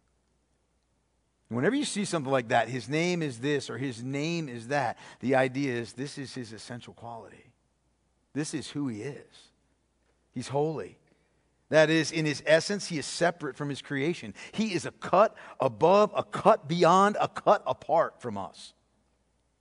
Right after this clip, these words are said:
His character,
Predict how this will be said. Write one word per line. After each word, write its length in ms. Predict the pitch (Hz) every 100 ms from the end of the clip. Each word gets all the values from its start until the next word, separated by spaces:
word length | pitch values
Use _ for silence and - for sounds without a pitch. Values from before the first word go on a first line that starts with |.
| _ _ _ _ _ _ _ _ _ _ _ _ _ -
His 280 | 190 156 - - -
character, 640 | - 196 214 180 - 107